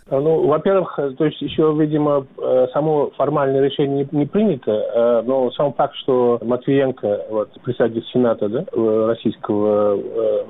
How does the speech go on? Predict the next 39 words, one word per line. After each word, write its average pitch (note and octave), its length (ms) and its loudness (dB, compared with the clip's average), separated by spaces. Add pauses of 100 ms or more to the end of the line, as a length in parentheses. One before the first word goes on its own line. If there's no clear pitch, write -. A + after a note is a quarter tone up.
уже B2 320 4
об B2+ 180 2
этом A#2+ 200 -2
как-то A2+ 300 -2
заявила, B2+ 540 2
что - 160 -4
готовится A#2 560 0
решение, C3 520 0
и A2+ 300 0
есть A2+ 140 -4
сообщение A#2 380 0
о - 20 -2
том, A2 180 -2
что G#2 120 -4
создана A2+ 340 0
какая-то G#2+ 300 -2
комиссия, A#2+ 640 0 (140)
говорит C#3 400 2
о - 60 -20
том, D#3 160 0
что - 160 -2
вот, B2+ 160 0
в - 20 -20
общем-то, B2 460 0 (160)
есть C3+ 240 -2
определённое C3 500 2
намерение, A#2+ 580 2
да, G#2 160 -6
то - 120 -2
есть - 180 -2 (180)
серьёзно B2+ 360 2
это A2 160 -2
рассмотреть, C3+ 480 0 (100)
скорее C#3 280 2
всего, B2+ 240 2
принять B2+ 420 0
какое-то A#2 420 0
позитивное A#2 560 0
решение. G2+ 460 0